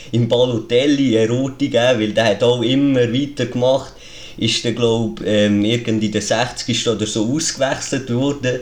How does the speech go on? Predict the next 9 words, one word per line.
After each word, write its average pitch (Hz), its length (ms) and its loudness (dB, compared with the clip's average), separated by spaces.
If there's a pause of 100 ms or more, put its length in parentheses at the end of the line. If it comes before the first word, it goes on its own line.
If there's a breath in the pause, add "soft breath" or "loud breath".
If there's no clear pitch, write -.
(140)
<laughs> - 180 -16
weil 139 380 2
er 151 240 2
anscheinend 147 800 2
Krämpfe 147 600 0
gehabt 165 240 0
hat. 123 260 2
Also 104 220 -2
der 101 320 0